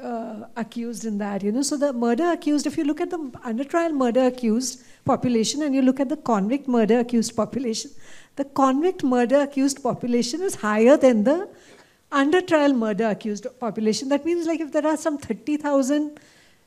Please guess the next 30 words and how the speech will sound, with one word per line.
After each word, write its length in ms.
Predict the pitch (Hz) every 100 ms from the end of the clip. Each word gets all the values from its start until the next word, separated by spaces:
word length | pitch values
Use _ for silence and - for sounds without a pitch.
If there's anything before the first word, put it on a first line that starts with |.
| _ _ -
under 240 | 247 262
trial 420 | 302 311 294 302 277 240
murder 220 | 226 247
accused, 460 | 254 254 247 349 269
there 140 | 277
are 80 | 302
thirty-three 580 | 311 - 247 294 294 320
thousand, 560 | 311 269 240 262 339 403 - - - - - - - - - 240
um, 540 | - 247 233 208 185 165 - - - - - - - 294 302 247 226 226 - -
convict 640 | 254 262 294 349 349 226
murder 460 | 294 240 233 202 202
accused. 380 | 185 208 202 202
That 160 | 285
means 300 | 330 381 349
murder, 600 | 214 214 226 226 311 339 -
if 140 | 277
you've 180 | 311 -
committed 360 | 269 285 320 381
a 60 |
murder, 480 | 254 240 247 277 320 - - - -
there's 160 | 339 339
a 80 | 302
high 200 | 302 311
chance 300 | 294 277 269
of 80 |
you 100 | 277
getting 300 | 233 196 214 202
out 160 | 196
on 160 | 202 190
bail. 300 | 185 180